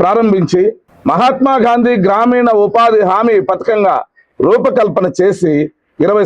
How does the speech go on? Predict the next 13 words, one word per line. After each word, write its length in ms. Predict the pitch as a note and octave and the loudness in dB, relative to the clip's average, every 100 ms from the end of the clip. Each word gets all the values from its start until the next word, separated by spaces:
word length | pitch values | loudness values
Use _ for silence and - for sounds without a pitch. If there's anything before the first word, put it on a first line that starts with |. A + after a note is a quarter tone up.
| E3+ | 0
సంవత్సరాలైంది. 640 | D#3+ E3+ D3+ B2+ G2 - - _ _ - | -2 -2 0 0 -2 -6 -14 _ _ 0
ఈ 20 | B3+ G#3+ | 0 2
బీజేపీ 400 | A#3+ A#3+ C4+ C4 A3+ | 0 2 2 2 -2
ప్రభుత్వం 400 | A3 A#3 A#3 C4 C4 - - E3 | 0 0 0 -2 -2 -8 -4 -2
మహాత్మా 460 | G#3 C#4+ C#4+ B3+ B3+ A3 | 0 0 0 0 0 2
గాంధీ 240 | A#3 A#3+ A3+ | 2 0 0
పైన, 220 | G#3+ G3+ G#3+ A3+ A3+ _ _ - | 0 0 0 -2 -6 _ _ -2
అలాగే 320 | F#3 B3+ B3+ C4 | 2 2 4 4
అంబేద్కర్ 480 | A3+ B3 C4 B3+ A#3+ | 4 2 2 0 0
పైన 200 | G#3+ G#3 G#3 G#3+ - - E3 | 0 0 0 -2 -4 -4 0
వివక్ష 360 | A3+ C4 C4 C#4+ B3 B3 | 0 0 0 0 0 0
చూపుతూ 380 | A#3+ G#3+ A3 A3 - - _ - | -2 0 0 0 -2 -8 _ -4
చట్టసభల్లో 720 | G#3 G3+ C4 C#4 C4 C4+ C4 | -4 -2 -2 0 0 0 0